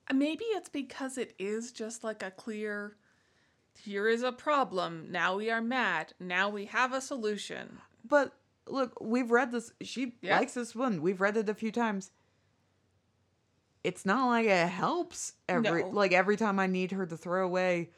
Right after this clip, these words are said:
Speaker 1: No.
Speaker 2: something, it, it doesn't help. I mean, I'm not expecting a book to work miracles, but I'm
Speaker 1: No.
Speaker 2: just like, "Why do I have to read this boring book?" And then
Speaker 1: <laughs> And then have the same fight
Speaker 2: Yeah.
Speaker 1: that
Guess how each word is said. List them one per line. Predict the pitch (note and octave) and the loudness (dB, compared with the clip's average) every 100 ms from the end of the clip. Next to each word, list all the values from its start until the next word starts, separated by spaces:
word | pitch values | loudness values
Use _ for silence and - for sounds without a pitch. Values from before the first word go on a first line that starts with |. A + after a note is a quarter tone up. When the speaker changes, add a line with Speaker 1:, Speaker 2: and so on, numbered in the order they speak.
| _ - | _ -8
Speaker 1:
No. | A#3 G3 C#3 A#3+ - - | -6 -4 -6 -10 -14 -12
Speaker 2:
something, | - F3 E3+ D#3+ D3 C#3 - - | -2 -2 2 0 0 -4 -10 -8
it, | - - _ | -8 -8 _
it | G3+ - | -14 -4
doesn't | F#3 - F3+ | -4 -2 -4
help. | D3+ D3+ C#4+ B3+ E4 - _ _ _ _ _ _ _ _ _ _ _ _ _ _ _ - | -2 -2 0 -2 -4 -14 _ _ _ _ _ _ _ _ _ _ _ _ _ _ _ 2
I | |
mean, | B3+ B3 | 4 4
I'm | C4 | 6
not | A#3 | 4
expecting | - - C#3+ D3 | 2 -2 -4 -4
a | D#3+ | -4
book | D3+ - | -4 -4
to | D3 | -2
work | D3+ E3 | -2 0
miracles, | F3+ E3+ F3 | 0 0 -2
but | C#3 F#3+ | -2 0
I'm | |
Speaker 1:
No. | - | 0
Speaker 2:
just | A3 | 0
like, | G#3 - - - - | -2 -4 -20 -20 -6
"Why | G3+ | 0
do | C#4 | 2
I | |
have | C4 C4 | 2 0
to | G#3+ | 0
read | A#3+ | 0
this | G#3+ | -2
boring | A3 F3+ F3 | 0 0 2
book?" | E3 D#3 - _ _ - | 2 0 -2 _ _ 0
And | G3+ G#3+ | 4 4
then | A3+ G#3 F3 D#3+ | 4 4 0 2
Speaker 1:
<laughs> | |
And | B3+ A#3+ | 4 6
then | A3 G#3+ - | 6 6 4
have | G#3+ F#3 | 4 2
the | A#3 | -4
same | G#3 F#3+ | -2 -4
fight | - F#3+ - | 0 0 2
Speaker 2:
Yeah. | |
Speaker 1:
that | G#4+ | 4